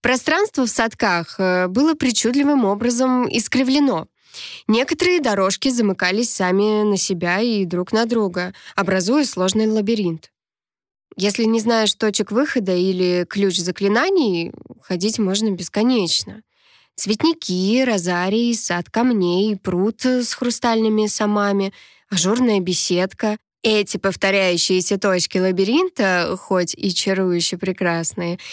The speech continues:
заблудившегося беднягу в скором времени начинали сводить с ума.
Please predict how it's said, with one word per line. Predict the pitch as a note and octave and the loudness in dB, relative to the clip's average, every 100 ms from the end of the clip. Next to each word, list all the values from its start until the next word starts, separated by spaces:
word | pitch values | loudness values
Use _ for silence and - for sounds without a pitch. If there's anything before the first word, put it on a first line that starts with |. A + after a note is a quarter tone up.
| - | -6
заблудившегося | G3+ G#3+ B3 A3+ D4+ E4 F4+ F4 - D4+ | -2 0 0 2 0 2 2 2 2 0
беднягу | C4 B3+ G#3 F#3 G#3 A3+ C#4 C#4+ C#4+ D4 | 0 2 2 2 0 0 2 2 0 -2
в | D4+ | -4
скором | - - B3 D#4 | -4 0 2 2
времени | C4+ A3 A3+ C4 | 2 2 2 2
начинали | C#4+ C#4+ - F#3+ F3 G3+ | 2 2 0 -2 0 -2
сводить | A3+ A#3+ G3+ F3 G3 - - | -2 -2 -2 -4 -6 -8 -8
с | - - | -8 -6
ума. | - G#3 E3+ D#3 | -2 -2 -2 -8